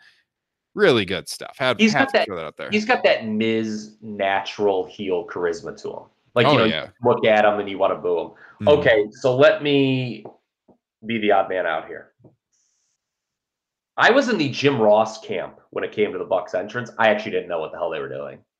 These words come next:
Speaker 2: Like, I don't, I don't know a lot about video games.
Speaker 1: Well, that's
Speaker 2: Full
Speaker 1: fine, but it
Speaker 2: disclosure.
Speaker 1: doesn't take
Speaker 2: But
Speaker 1: away from the show, does it?
Speaker 2: No, but, but I did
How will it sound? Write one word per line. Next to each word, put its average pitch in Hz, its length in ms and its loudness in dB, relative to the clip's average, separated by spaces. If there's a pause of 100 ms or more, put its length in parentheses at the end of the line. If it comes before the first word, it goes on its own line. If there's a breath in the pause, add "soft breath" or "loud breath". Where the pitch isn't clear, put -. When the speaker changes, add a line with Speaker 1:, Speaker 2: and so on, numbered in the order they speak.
(160)
Speaker 2:
Like, 104 180 2
I 104 100 2
don't, 104 240 2 (260)
I 104 100 2
don't 92 160 0
know 85 120 -2
a - 20 -4
lot 85 180 -2
about 82 200 -4
video 87 180 -4
games. 90 400 -8 (100)
Speaker 1:
Well, 269 80 -2
that's 359 220 -2
Speaker 2:
Full - 160 0
Speaker 1:
fine, 233 80 4
but 233 80 4
it 170 60 -4
Speaker 2:
disclosure. 175 260 6
Speaker 1:
doesn't - 180 0
take 160 220 -4
Speaker 2:
But - 80 6
Speaker 1:
away 123 120 4
from 117 160 -4
the 90 60 -6
show, 156 360 2
does 82 200 -6
it? 131 60 -4
Speaker 2:
No, - 140 6
but, 160 220 0
but 175 180 2
I 135 100 2
did 151 560 0